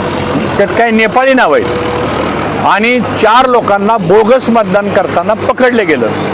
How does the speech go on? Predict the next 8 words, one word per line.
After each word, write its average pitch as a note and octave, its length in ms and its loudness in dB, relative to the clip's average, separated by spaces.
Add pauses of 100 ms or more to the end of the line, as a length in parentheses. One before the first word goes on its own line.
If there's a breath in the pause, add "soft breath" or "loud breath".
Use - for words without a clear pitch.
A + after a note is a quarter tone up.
(580)
आमच्या G#3 340 2
एजंटनी A#3+ 460 4
सांगितलं G#3 400 0
की G#3+ 120 0
हा G#3 160 2
माणूस A3+ 420 2
इथला A3+ 240 0
नाहीये, B3 380 2